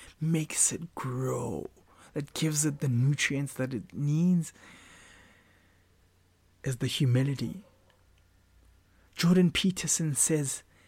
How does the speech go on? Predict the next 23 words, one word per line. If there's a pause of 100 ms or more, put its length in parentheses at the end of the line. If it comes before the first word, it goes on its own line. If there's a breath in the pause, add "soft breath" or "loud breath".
(180 soft breath)
and (380)
such
a (140)
crazy
notion,
mind-blowing
till
this
day,
he
says, (1800 loud breath)
"Be
humble
enough
to
know
that
you
are
flawed." (440)
I'm
paraphrasing
again.